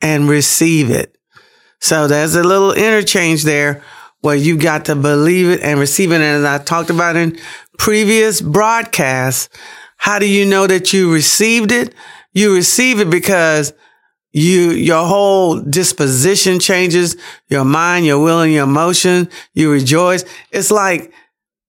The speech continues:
you, you got everything you needed for life, life and godliness. You got everything you needed to have the abundant life, and you are living it, and you, and you're in overflow. So not only are you blessed,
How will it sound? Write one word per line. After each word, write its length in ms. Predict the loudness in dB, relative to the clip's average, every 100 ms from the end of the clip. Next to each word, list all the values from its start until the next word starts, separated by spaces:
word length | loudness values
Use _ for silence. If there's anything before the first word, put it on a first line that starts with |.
| _
you, 600 | -2 0 2 2 0 -4 _ _ _ -4
you 320 | 0 0 0
got 400 | 0 -2 -4 -6
everything 540 | -4 -2 -2 0 0
you 120 | 2 2
needed 560 | 2 2 2 0 -4 _ _ _ _ _ _ _
for 200 | -4 0
life, 440 | 0 0 -2 -4 -8 -20 _ _ _
life 420 | -2 0 0 -2
and 160 | 0 0
godliness. 640 | -2 -2 -2 -2 -2 -2
You 80 | -2
got 200 | -2 0
everything 420 | 0 0 0 0
you 160 | 2 2
needed 520 | 2 2 2 0 -4 -14 -20 -20 -20 -20 _
to 100 | -2
have 240 | 0 0 0
the 140 | 0
abundant 460 | 0 0 0 2 2
life, 340 | 0 -2 -4
and 280 | -2 0 2
you 160 | 2 2
are 160 | 2
living 460 | 2 0 0 0 0
it, 220 | -2 -8 -14 -20 -12 -4
and 180 | 0
you, 100 | 2
and 360 | 0 0 0 2
you're 200 | 2 2
in 60 | 0
overflow. 720 | 0 -2 -4 -2 -4 -4 -10 -20 -20 -8
So 320 | -2 0 2
not 280 | 2 0 0
only 320 | 2 2 2
are 60 | 2
you 260 | 0 0 0
blessed, 560 | 0 0 0 -2 -6